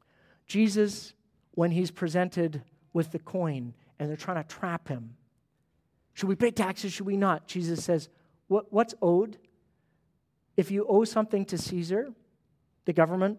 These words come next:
those in charge, you need to give it to them. But you also owe things to God. And so don't confuse those two.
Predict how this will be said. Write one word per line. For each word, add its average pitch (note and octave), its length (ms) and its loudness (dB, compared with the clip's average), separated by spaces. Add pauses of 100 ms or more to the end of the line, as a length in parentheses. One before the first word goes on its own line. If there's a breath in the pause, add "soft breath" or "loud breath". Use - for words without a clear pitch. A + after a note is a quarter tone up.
(180)
those F3 220 4
in F3+ 100 -2
charge, E3+ 380 -2
you F#3 80 0
need F#3+ 180 2
to F#3+ 60 -4
give E3 220 2
it E3+ 120 0
to D#3 100 -8
them. C3 340 -6 (1040 soft breath)
But F#3 140 2
you F#3 160 0
also F#3+ 460 2
owe F#3+ 200 4
things E3 380 -4
to E3 100 -8
God. B2+ 400 -4 (800 soft breath)
And F3 180 2
so F#3 140 0
don't F3+ 240 2
confuse F#3+ 460 -2
those E3+ 260 0
two. D3 320 -4